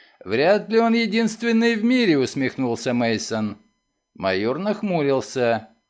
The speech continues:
Адвокат направил окуляры на движущийся предмет и увидел фигуру Пола Дрейка, медленно бегущего вдоль дорожки для верховой езды.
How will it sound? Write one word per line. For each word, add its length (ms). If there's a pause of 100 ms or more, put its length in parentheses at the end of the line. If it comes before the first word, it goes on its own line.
Адвокат 680
направил 500
окуляры 480
на 140
движущийся 680
предмет 560
и 60
увидел 420
фигуру 480
Пола 380
Дрейка, 680
медленно 600
бегущего 520
вдоль 280
дорожки 500
для 160
верховой 460
езды. 680